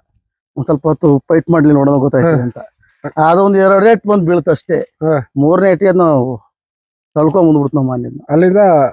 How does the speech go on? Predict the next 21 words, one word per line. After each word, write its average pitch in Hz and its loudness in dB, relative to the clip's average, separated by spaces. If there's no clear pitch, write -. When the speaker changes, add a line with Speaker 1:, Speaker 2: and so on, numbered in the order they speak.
Speaker 1:
ಅಲ್ಲಿಂದ 185 2
ಅದು 202 2
ಡಾಟ್ 170 0
ಮಾಡಿಸ್ಕೊಂಡು 214 -2
ಬಂದು 226 0
ಸುಗ್ರಿಯನ್ನ 202 0
ಎದುರಿಸಿರೋದು. 147 -2
Speaker 2:
ಓ. 156 0
Speaker 1:
ಇಂಜೆಕ್ಷನ್ 208 2
ಮಾಡಿಸ್ಕೊಂಡು 202 0
ಬಂದು 185 2
ಸುಗ್ರಿಯನ್ನ 185 -2
ಎದುರಿಸಿರೋದು. 147 -2
Speaker 2:
ಓ. 143 2
Speaker 1:
ಫಸ್ಟ್ 147 -2
ಅಲ್ಲಿ 214 4
ಏನದು 208 2
ಸುಗ್ರಿಯನ್ನ 180 0
ಬಂದು 170 2
ಎದುರಿಸೋದಲ್ಲ, 143 0
ಡಾಟ್ 156 -2